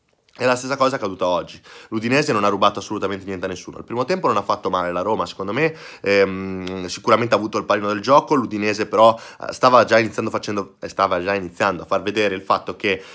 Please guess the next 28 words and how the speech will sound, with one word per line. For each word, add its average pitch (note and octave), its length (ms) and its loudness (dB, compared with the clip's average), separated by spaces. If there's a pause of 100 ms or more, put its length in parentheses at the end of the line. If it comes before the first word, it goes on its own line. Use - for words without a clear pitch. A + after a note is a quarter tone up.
ehm, G2+ 360 0
nelle B2 180 0
ripartenze A2 600 -2
poteva F#2+ 280 -2
fare F2 220 -4
male. E2+ 260 -6
Aveva E2+ 180 -4
De F2+ 120 -6
Paul F#2+ 160 -6
e F#2+ 60 -4
Pussetto F#2+ 420 -6
là F#2+ 80 2
davanti G#2 320 0
che G2 80 -10
erano F#2 180 -6
giocatori F2+ 360 -8
molto F2+ 260 -6
veloci A#2+ 480 0 (240)
e G#2+ 120 -8
quindi B2+ 240 -2
di A2 100 -6
conseguenza A2+ 520 -4
in A2 120 -2
velocità A2+ 520 0
con F#2+ 220 -8
Fofana G#2+ 400 2
a G#2 60 2
inserirsi G#2 720 -4